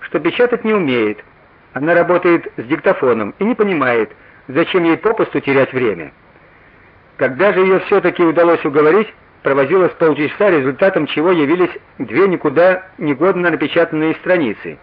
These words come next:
и она протянула их сержанту с видом отмщённой страдалицы. А сержант Кортни, глядя на её длинные ногти, удивился, что она вообще всё же как-то ударяла по клавишам.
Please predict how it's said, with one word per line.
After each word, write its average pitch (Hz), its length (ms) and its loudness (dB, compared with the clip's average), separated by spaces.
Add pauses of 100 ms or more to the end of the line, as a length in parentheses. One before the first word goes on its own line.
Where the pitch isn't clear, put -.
(680)
и 117 60 0
она 151 180 2
протянула 170 460 0
их 156 160 0
сержанту 156 520 0
с - 100 -8
видом 180 340 0
отмщённой 156 640 -2
страдалицы. 104 760 -2 (960)
А 123 140 2
сержант 151 420 0
Кортни, 185 420 2
глядя 151 340 2
на 151 80 0
её 151 200 2
длинные 151 400 0
ногти, 175 320 0
удивился, 147 640 -2 (440)
что - 240 -2
она 180 200 2
вообще 196 420 2
всё 147 220 0
же 139 100 -2
как-то 151 320 -2
ударяла 143 420 2
по - 120 -2
клавишам. 95 580 -2